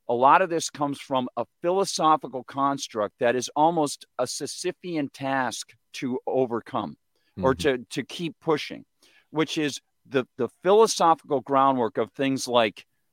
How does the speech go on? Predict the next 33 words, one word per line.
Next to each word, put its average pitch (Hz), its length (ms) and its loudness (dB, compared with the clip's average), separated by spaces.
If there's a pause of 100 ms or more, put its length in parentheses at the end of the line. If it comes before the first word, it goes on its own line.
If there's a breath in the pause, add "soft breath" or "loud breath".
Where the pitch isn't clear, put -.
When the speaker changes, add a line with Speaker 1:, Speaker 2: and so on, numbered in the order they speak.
(140)
Speaker 1:
"They 135 180 4
say 160 260 -2
there 135 200 2
is 131 100 -2
such - 240 -4
a 135 60 -8
thing 123 160 -4
as 110 100 -4
public 107 400 -2
health," 98 260 0 (920)
that 127 220 8 (300)
you 156 400 -2
can 151 160 -4
be 131 120 -2
sacrificed, 127 1120 0 (160)
your 139 240 4
Speaker 2:
Mm-hmm. 131 100 -2
Speaker 1:
rights 156 340 4
can 131 140 -8
be 127 100 -4
sacrificed 127 840 0
for 127 100 -8
the 117 100 -4
majority, 120 520 2
which 147 220 -4
is 151 120 -8
a, 160 80 2
a 147 160 2
very, 175 480 2
that, 151 300 -2
that 214 200 4
itself 208 460 2
is 113 140 -10